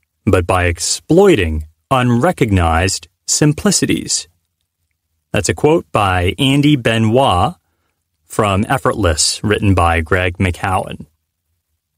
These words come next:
Now, as human beings, our instinctual perspective is that important and high-impact tasks have gotta take a lot of effort and a lot of time,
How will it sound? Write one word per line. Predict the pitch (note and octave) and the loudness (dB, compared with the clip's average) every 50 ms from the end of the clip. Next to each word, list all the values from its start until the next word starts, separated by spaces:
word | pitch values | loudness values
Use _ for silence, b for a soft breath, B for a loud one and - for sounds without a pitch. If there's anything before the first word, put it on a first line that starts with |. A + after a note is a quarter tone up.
| _ - | _ -4
Now, | A#2 G#2 F2+ E2 D2 D2+ _ _ _ _ b b b b b b b | -2 -2 -2 -2 -4 -8 _ _ _ _ b b b b b b b
as | B2 A2+ G#2+ G2 A2 | -2 0 2 4 4
human | D3+ A3+ A3+ A#3+ G#3 | 6 6 6 6 6
beings, | C3+ A#2+ A2 A2 A2 A2 A2 A2+ - - - _ _ _ _ _ _ - | 4 4 2 2 2 2 0 0 -2 -4 -14 _ _ _ _ _ _ -6
our | B2 C#3 D#3+ D#3+ D3 | -2 0 2 2 4
instinctual | C3 B2 - - - - F#3+ F#3 G3 - - G3+ F#3 E3+ E3 | 4 4 2 0 0 2 2 4 4 2 4 4 4 4 2
perspective | - - D#3 - - - - - A2 G2 F2+ - - F#2+ E2+ D#2+ D#2+ D#2 - _ _ _ _ _ _ _ _ - | 2 0 0 0 0 -8 -6 -4 -4 -4 -4 -2 0 0 2 2 0 -2 -6 _ _ _ _ _ _ _ _ -4
is | - A2 G#2 G#2+ G#2 G2+ | 0 2 2 2 0 2
that | F#2+ F#2 F#2+ | 0 0 0
important | F#2+ F#2 E2+ - - - F3 F3+ D3 E3+ D#3 C#3+ - | 0 0 -2 -2 0 2 2 4 4 4 2 2 2
and | A2 G2 F2 | 2 0 0
high-impact | - - - - C3 C3 C#3 C#3+ C#3 C#3+ - - C3+ A2+ A#2 - - A#2 G#2+ G2+ G2+ - - | 0 -4 -2 0 0 0 2 0 -2 -2 -2 -2 0 0 0 0 0 -2 -2 -4 -4 -8 -10
tasks | - - G#2 F#2+ F2 E2 D#2+ E2 - - - - - b b b b b b b b | -6 -4 -2 -2 -2 -2 -2 -4 -6 -6 -6 -8 -8 b b b b b b b b
have | - F#2+ F2 | -6 -4 -2
gotta | F2 A#2+ C3 C#3 C#3+ | -2 -2 0 0 -2
take | - - B2+ A2 | 0 -2 -2 -2
a | G#2 | -2
lot | F2+ F2+ F2+ F2 G2 G#2+ | -2 0 0 0 0 0
of | A2 A2 | -2 -2
effort | A2 F#2+ - - F#2+ F2 D#2+ - _ _ _ _ _ - | -4 -4 -2 0 0 0 -2 -4 _ _ _ _ _ -4
and | A2+ G#2+ | -2 0
a | G2+ | 0
lot | F#2+ F2+ F2 E2+ | 0 0 0 0
of | F2 - | -2 -4
time, | - - - C3 C3+ B2+ G#2 F2 E2 D#2+ D#2+ | -6 -4 -2 0 2 2 0 0 -2 -4 -6